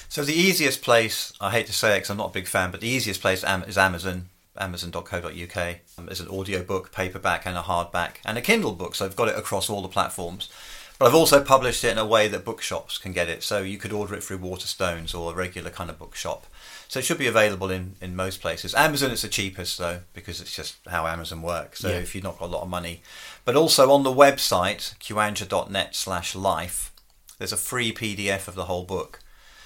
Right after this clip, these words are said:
Speaker 1: because I just felt that if there are people out there that could benefit from it who didn't have the money to buy it, that it would be a sin. It's a sin, as the Pet Shop Boys would say, and the Pet Shop Boys are in the book.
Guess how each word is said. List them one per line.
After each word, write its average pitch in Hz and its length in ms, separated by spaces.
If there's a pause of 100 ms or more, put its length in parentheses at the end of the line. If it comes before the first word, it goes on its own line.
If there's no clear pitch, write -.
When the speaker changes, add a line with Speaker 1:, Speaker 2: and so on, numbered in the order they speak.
(200)
Speaker 1:
because 98 280
I 104 100
just - 240
felt 98 260
that 92 220
if 95 100
there 101 100
are 98 40
people 104 280
out 95 160
there 95 120
that 82 140
could 92 100
benefit 92 360
from 92 240
it 87 140
who 95 80
didn't 101 240
have 90 180
the 92 60
money 92 280
to 87 100
buy 87 240
it, - 160 (420)
that - 240
it 92 100
would 92 140
be 90 320 (580)
a - 60
sin. 92 480 (600)
It's - 240
a - 40
sin, 135 320
as 90 120
the - 40
Pet 90 200
Shop 98 100
Boys 92 180
would 95 80
say, 117 180
and 104 80
the 85 60
Pet 87 200
Shop 92 100
Boys 92 200
are 98 40
in 92 60
the 95 60
book. 147 200